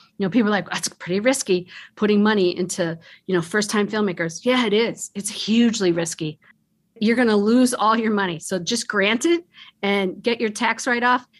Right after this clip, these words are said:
and help people that way, right? So that's why we did the Wave Grant. And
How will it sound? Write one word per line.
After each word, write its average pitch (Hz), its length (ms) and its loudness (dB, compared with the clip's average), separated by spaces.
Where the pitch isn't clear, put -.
and 202 260 -2
help 233 300 -4
people 202 260 -6
that 185 220 -2
way, - 260 -12
right? 185 300 -8
So - 140 -8
that's 339 200 2
why 381 80 6
we 330 80 6
did 302 160 2
the 294 80 0
Wave 302 200 2
Grant. 170 220 -6
And 208 400 -2